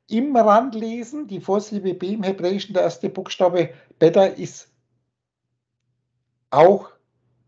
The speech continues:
Bet auf Hebräisch, Griechisch war das jetzt, heißt auch innen, immer innen, grammatikalisch. Und dann habe ich B Rand, heißt es im Rand.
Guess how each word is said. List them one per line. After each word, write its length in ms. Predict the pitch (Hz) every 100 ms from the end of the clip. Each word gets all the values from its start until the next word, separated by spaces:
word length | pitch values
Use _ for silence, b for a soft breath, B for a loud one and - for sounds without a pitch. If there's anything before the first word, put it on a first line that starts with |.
| _
Bet 400 | - 147 185 233 - _
auf 180 | - 160
Hebräisch, 500 | 170 160 170 196 -
Griechisch 360 | 165 190 190 185
war 160 | 180
das 180 | 180 165
jetzt, 380 | 175 175 - - - - _ -
heißt 280 | 143 185 -
auch 220 | 180 -
innen, 500 | 202 202 233 285 220 -
immer 260 | 202 233
innen, 460 | 196 196 247 254 254 _
grammatikalisch. 920 | - 180 196 202 196 175 196 233 208
Und 120 | 196 180
dann 160 | 180
habe 140 | 180 190
ich 220 | - _
B 320 | 185 196 226
Rand, 300 | 180 196 220
heißt 260 | 196 190 -
es 160 | -
im 280 | - 233 262
Rand. 460 | 240 226 269 311